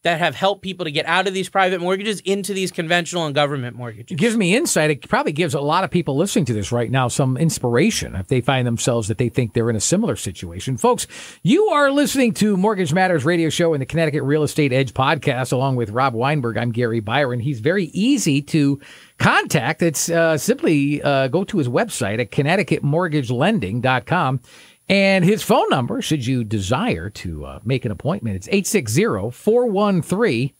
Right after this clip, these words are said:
Speaker 2: three nine three eight. I will repeat those and an email address, uh,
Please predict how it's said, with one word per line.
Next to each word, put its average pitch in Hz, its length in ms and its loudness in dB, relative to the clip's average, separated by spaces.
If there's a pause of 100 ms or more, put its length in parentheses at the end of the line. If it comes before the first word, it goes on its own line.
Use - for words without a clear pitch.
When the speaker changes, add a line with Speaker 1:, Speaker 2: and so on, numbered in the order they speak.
(300)
Speaker 2:
three 208 240 2
nine 92 420 -2 (380)
three 165 260 0
eight. 95 300 -6
I 135 60 2
will 131 120 0
repeat 127 480 -2
those 208 460 2
and 120 100 0
an 127 80 0
email 208 320 4
address, 165 720 0
uh, 131 460 -4